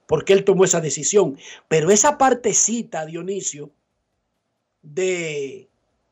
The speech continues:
de condiciones no cumplidas,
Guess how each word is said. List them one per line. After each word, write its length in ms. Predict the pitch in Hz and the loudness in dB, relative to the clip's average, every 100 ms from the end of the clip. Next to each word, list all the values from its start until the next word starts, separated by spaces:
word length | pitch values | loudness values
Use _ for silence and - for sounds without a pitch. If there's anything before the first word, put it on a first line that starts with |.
| _ _ _ | _ _ _
de 220 | 143 160 | -6 -6
condiciones 720 | 160 175 160 - 208 247 - 175 | -4 -4 0 4 4 4 0 2
no 200 | 196 214 | 0 0
cumplidas, 720 | 220 165 196 170 156 - | -6 0 2 2 -2 -4